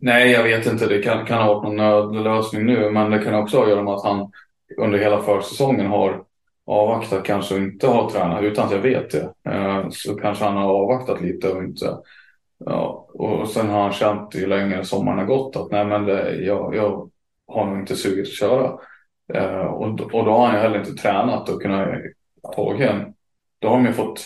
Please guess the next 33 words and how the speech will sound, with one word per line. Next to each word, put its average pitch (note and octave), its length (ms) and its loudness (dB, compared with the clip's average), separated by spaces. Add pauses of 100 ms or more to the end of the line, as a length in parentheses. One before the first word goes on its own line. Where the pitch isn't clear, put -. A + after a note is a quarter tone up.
(160)
välja A2+ 360 4
andra A#2+ 240 2
gubbar G2 240 0
helt G2+ 180 -6
enkelt, - 360 -6
eh, - 320 -6 (420)
och G#2+ 200 -8
gå G#2 160 -2
före, G#2 420 2
och G#2 300 -4
då G#2+ 120 -2
kanske G2+ 580 -2 (580)
han G#2 120 0
är F#2+ 80 -2
tillbaka G#2 420 0
nu, B2 400 2
om, A#2 260 0
oavsett A2 420 2
om G#2 100 0
det G2 60 4
är G2 60 0
kort A#2 360 -2
eller G2 240 4 (880)
för A2 60 -2
längre G2+ 360 4
tid C#3 260 0
framöver, G#2 420 2
så F#2+ 200 -6
är F#2+ 100 0
det F#2+ 60 0
ju F#2+ 80 0
svårt G2+ 340 -2
att, - 180 -6